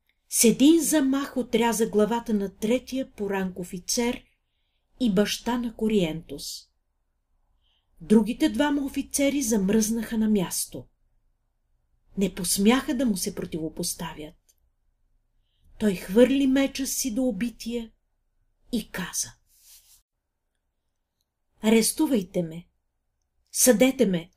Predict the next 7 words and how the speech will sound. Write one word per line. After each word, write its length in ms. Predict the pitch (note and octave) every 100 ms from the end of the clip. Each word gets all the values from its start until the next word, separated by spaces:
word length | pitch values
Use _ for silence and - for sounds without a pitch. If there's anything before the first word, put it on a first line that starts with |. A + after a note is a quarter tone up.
| -
Аз 220 | C#4 -
не 140 | A#3+
съм 300 | - D4 C#4+
достоен 460 | A#3 - - F#3+ F#3
за 200 | F#3 F3+
този 360 | F#3 E3+ F#3+ F#3
пост!“ 540 | F#3 F3 - - -